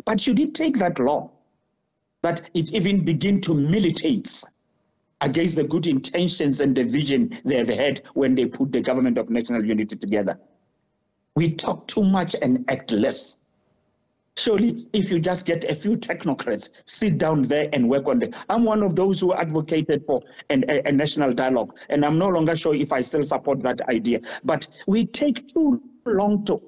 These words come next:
act and to implement. I mean, really, to come up with a document, a ten-pager, that says this is a resolu-, dispute resolution mechanism decided upon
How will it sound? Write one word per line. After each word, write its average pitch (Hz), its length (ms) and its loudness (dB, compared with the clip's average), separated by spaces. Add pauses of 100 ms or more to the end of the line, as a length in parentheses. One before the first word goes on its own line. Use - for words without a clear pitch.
act 180 300 -6
and 151 200 0
to 147 120 -2 (120)
implement. 123 640 0 (500)
I 165 60 2
mean, 170 120 2
really, 269 240 2
to 247 80 -2
come 277 220 -2
up 262 100 -2
with 185 140 0
a 151 80 0
document, 139 640 -4 (480)
a 156 80 0
ten-pager, 151 840 0 (400)
that 175 160 -2
says - 600 0
this 208 200 0
is 196 120 0
a 170 100 2
resolu-, 151 640 0
dispute 160 380 -2
resolution 131 580 2
mechanism 117 580 -2 (580)
decided 180 540 2
upon 127 540 -2